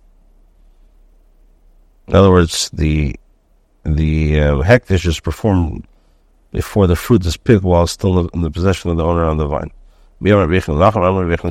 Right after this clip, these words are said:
the same thing. Rabbi Yochanan and Rabbi Yochanan said anything that was picked.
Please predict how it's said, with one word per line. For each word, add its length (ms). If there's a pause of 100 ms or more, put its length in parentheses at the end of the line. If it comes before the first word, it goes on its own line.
(1700)
the 80
same 200
thing. 260
Rabbi 180
Yochanan 840 (600)
and 160
Rabbi 60 (1600)
Yochanan 440 (180)
said 280
anything 300
that 60
was 120
picked. 240